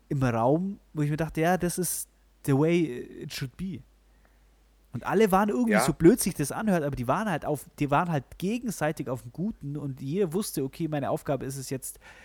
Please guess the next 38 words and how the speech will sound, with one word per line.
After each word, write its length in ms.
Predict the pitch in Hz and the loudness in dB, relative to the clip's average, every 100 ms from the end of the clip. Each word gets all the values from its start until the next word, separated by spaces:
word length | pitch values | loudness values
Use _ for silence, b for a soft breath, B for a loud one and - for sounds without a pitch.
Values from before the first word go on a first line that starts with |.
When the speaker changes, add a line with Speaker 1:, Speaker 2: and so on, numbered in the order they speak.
| B B _ | B B _
Speaker 2:
Ja. 140 | 123 127 | -2 0
Speaker 1:
äh, 160 | 127 | 0
mit, 320 | 131 131 - | 0 -2 -4
mit 160 | 143 135 | -10 -6
meinen 420 | 135 156 165 151 | -4 -2 0 -2
Emotionen 520 | 139 127 - 143 175 | -2 -6 -2 -4 -4
nach 160 | 151 135 | -6 -8
außen 420 | - 165 202 196 | -2 -2 -2 -4
zu 160 | - 135 | -10 -10
gehen 200 | 127 131 | -4 -2
Speaker 2:
Ja. 80 | 143 | -2
Speaker 1:
und 120 | 120 | -2
anderen 320 | 123 160 143 | -4 -2 -2
Leuten 380 | 131 135 - 123 | 0 -2 -2 -10
Kraft 320 | - 170 - | -6 -6 -6
zu 140 | - 123 | -8 -4
geben 320 | 117 117 120 | -4 -4 -4
und 240 | 123 113 | -4 -2
dadurch 240 | 131 135 - | 0 0 -2
selber 280 | 135 156 120 | 0 0 -2
Kraft 300 | - 123 - | -4 -10 -6
zu 80 | |
erhalten. 480 | 117 107 123 147 120 | -6 -4 -4 -6 -8
Und 220 | - 117 | -8 -8
das 160 | 110 - | -10 -10
war 140 | 104 | -10
einfach, 280 | 127 123 113 - _ _ - | -8 -6 -8 -10 _ _ -14
also 220 | 117 113 | -10 -8
ich 100 | 110 | -4
war 140 | 123 123 | -4 -4
wirklich, 280 | - 131 B B B B B B _ _ _ _ _ | -6 -10 B B B B B B _ _ _ _ _
ja, 220 | 117 123 - | -4 -4 -6
crazy. 340 | - 123 117 95 B B B B B B B B _ _ | -2 -2 -2 -8 B B B B B B B B _ _
Speaker 2:
Ja, 180 | 110 131 | 0 0
ich 140 | 156 | 0
bin 120 | 156 | -8
auch, 380 | - 120 156 160 | -2 0 0 -2
ähm, 380 | 113 127 131 127 | -6 -6 -6 -12